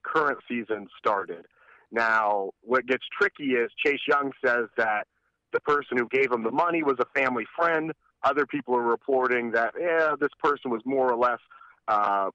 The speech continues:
upstart N F L agent. So that's where it gets a little bit tricky: is who actually gave him the money. The thing that I think is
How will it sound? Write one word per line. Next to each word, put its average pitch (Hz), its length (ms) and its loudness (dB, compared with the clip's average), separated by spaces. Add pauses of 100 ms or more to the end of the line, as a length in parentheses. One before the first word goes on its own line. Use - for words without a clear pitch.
upstart 127 500 0
N 131 100 0
F 123 160 0
L 113 220 2
agent. 143 500 0 (340)
So 127 280 2
that's 170 260 0
where 165 160 -2
it 135 60 -4
gets 143 160 0
a 135 40 0
little 139 200 2
bit 120 160 -2 (160)
tricky: 135 260 -4
is 107 140 -2 (300)
who - 180 2
actually 143 320 -2
gave 131 340 -2
him 107 260 0 (140)
the 113 80 2
money. 110 340 -2
The 127 100 -2
thing 226 220 0
that 147 120 2
I 143 140 0
think 120 240 -6
is 101 180 -12